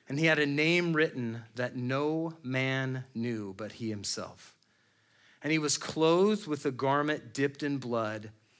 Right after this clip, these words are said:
and his name is called the Word of God. And the armies that were in heaven followed him upon white horses, clothed in white linen,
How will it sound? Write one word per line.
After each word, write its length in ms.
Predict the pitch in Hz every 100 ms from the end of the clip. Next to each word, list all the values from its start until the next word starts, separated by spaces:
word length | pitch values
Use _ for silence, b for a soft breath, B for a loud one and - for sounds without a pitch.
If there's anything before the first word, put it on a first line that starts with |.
| b b b b b _ -
and 160 | 135
his 340 | 131 160 156 131
name 840 | 131 135 170 185 120 107 110 113 - _ _ _ _ _
is 160 | 127 123
called 440 | - - 139 135
the 80 | 117
Word 500 | 110 107 127 139 143
of 320 | 143 117 107
God. 400 | 110 101 92 92 - _ _ _ _ _ _ _ _ _ _ _ _ _ -
And 140 | 151
the 120 | 156 160
armies 560 | 160 180 196 208 190
that 140 | 170 156
were 140 | 160
in 120 | 143
heaven 340 | 135 160 143 131
followed 580 | - 175 160 156 131
him 220 | 117 123 120
upon 380 | 120 135 131
white 260 | 127 143 147
horses, 500 | 131 131 123 123 113
clothed 560 | - - 156 165 156 139
in 160 | 135
white 320 | 131 135 -
linen, 460 | 131 123 117 110